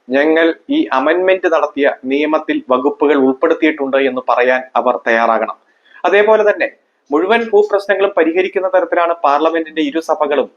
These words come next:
ഇത് പാസാക്കിയതെങ്കിൽ ഇനി രാഷ്ട്രപതി ഒപ്പിടുന്ന ഒരു നടപടിക്രമം മാത്രമേ ബാക്കിയുള്ളൂ. അങ്ങനെയാണെങ്കിൽ പിന്നെ എന്തിനാണ് ഭൂസമരം തുടരെ കൊണ്ടുപോകുന്നത്? ആ സമരം അവസാനിപ്പിച്ചുകൂടെ? ഏഹ്, ശരിക്കും ആ സമരം അവസാനിക്കാതെ തുടർന്ന് പോകുമ്പോൾ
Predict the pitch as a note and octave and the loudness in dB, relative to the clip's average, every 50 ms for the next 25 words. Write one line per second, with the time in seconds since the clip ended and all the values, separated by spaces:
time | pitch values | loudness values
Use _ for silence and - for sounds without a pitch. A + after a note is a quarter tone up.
0 | _ _ _ _ - C3+ C#3+ D#3+ D#3+ - C#3 C3+ C#3 - E3+ E3 D#3+ E3 D#3+ D3 | _ _ _ _ -4 -2 0 0 2 2 0 0 0 0 0 -2 -2 0 0 0
1 | C#3+ C#3+ C3+ C3 A#2 F#2 E2+ _ _ - B2+ C#3 D#3 D#3+ D3 B2+ B2+ C#3 - - | 2 0 0 -2 -4 -4 -4 _ _ -8 -4 -2 0 0 2 2 0 0 -2 -2
2 | F3 D#3+ E3+ E3 F3 C#3+ B2+ - - - E3+ D#3+ D#3 D3+ D3+ D3 C#3 C#3 C#3+ C#3 | -2 0 0 0 0 0 -2 -2 -2 -2 0 0 0 0 0 0 0 0 2 2
3 | B2 C3 B2+ - D3+ - D3 D3 C#3+ C#3+ C#3+ B2+ B2 B2 C3 C3 C3 C3 B2 B2 | 0 0 0 -2 -6 -6 -4 -2 -2 0 0 0 0 0 -2 -4 -4 -4 -2 0
4 | A#2 A#2 - - C3 A#2 G#2+ A2 G#2 - _ _ _ _ _ _ - A#2+ B2 C#3+ | -2 -2 -2 -4 -4 -2 -2 -2 -6 -6 _ _ _ _ _ _ -6 -4 -2 0
5 | E3 F3+ F3+ F3+ F#3 F3+ F#3 F3+ F#3 F3+ F3+ E3+ D#3+ E3+ E3+ E3+ E3 E3 D#3+ - | 2 2 2 2 0 0 -2 -4 -4 -4 -4 -4 -2 -2 0 0 0 -2 -4 -6
6 | _ _ - D#3+ E3 F3+ F3+ F3+ E3+ D#3 D3 C#3+ C#3+ - - _ _ _ - C#3 | _ _ 0 2 2 2 2 0 0 0 2 0 0 -2 -4 _ _ _ -2 0
7 | C#3 D3 D3+ E3 D#3+ - - - - C#3 C#3 C#3+ D3 C#3 C#3 C#3 C3 C3 B2 B2 | 2 2 4 4 2 2 0 -2 -4 -2 0 0 0 2 2 0 0 -2 -4 -6
8 | A2+ G#2 - _ _ - C#3+ D3+ - C#3+ C3+ C#3 D3 D3+ - - - A#2+ B2+ - | -8 -8 -10 _ _ -4 -2 0 0 0 0 0 -2 -2 -4 -4 -8 -8 -4 -2
9 | D3 C#3+ C#3+ C3+ C3+ C3 C3 A#2+ A2+ G#2 F#2+ - _ _ _ _ _ _ _ _ | -2 -2 -2 -2 -2 -2 -2 -2 0 -2 -4 -6 _ _ _ _ _ _ _ _
10 | _ - - C#3+ C#3+ C#3+ E3+ D#3+ F3 E3 - G3 G3+ G3 - - D#3 F3+ F#3+ - | _ -4 0 0 0 2 2 0 0 2 0 0 -2 -2 -2 -2 0 0 0 0
11 | G3 F#3+ F#3+ F#3+ G3 G3 G3 - C#3+ D3 E3+ E3 - F#3 G3 G3 G3+ G#3 - G3+ | 0 0 2 2 0 0 -2 -2 -2 0 0 -2 -2 -2 -2 -2 0 0 0 2
12 | G3 G3 G3 F#3 - F3 E3 E3 F3+ F#3 F#3+ F#3+ - - E3 D#3 D#3 D#3+ E3 D3+ | 2 2 2 0 0 -2 0 0 0 0 0 -2 -2 0 0 0 0 0 0 0
13 | A#2+ - - | 0 0 -2